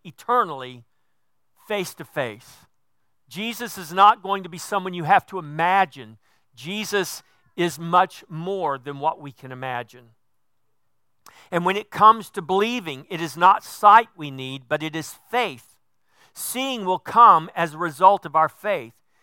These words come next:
Seeing is not believing. It is believing that ultimately results in our seeing.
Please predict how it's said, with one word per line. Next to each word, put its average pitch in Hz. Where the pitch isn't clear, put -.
Seeing 233
is 165
not 214
believing. 127
It 147
is 143
believing 190
that 156
ultimately 202
results 165
in 170
our 165
seeing. 147